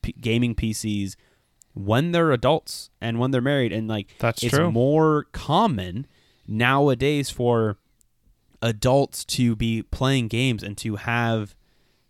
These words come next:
Speaker 1: those, you know, systems and to be passionate about those things. And so I don't think we are gonna have to wait, you know, until the,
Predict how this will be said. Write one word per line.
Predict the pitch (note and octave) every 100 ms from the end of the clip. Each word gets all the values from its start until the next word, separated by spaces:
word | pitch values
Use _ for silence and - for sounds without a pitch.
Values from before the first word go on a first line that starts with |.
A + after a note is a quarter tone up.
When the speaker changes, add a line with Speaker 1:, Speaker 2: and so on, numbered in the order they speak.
| G#2+
Speaker 1:
those, | G#2+ G#2+ G#2+ G#2 -
you | A2+
know, | G#2+
systems | F#2 - D#3 - A2 G#2
and | - A2
to | A2
be | A2+ A2 F#2+
passionate | - B2+ C#3+ - A2
about | G2 F#2+
those | G#2 G2 F#2 -
things. | D#3 D3+ F#2 G#2 - _ _ _ _ _ C#3
And | C#3
so | D3+
I | A#2 D3+
don't | D3+ D3 D3
think | - D3+ D3
we | B2
are | A2+ A2
gonna | A#2 B2 A#2
have | B2 -
to | G#2
wait, | F2+ A#2+ C3+ - - - _ _ - - - _ _ - _ -
you | A2+
know, | A2 G#2
until | A2 G#2+ C#3+ B2+ A2+
the, | A2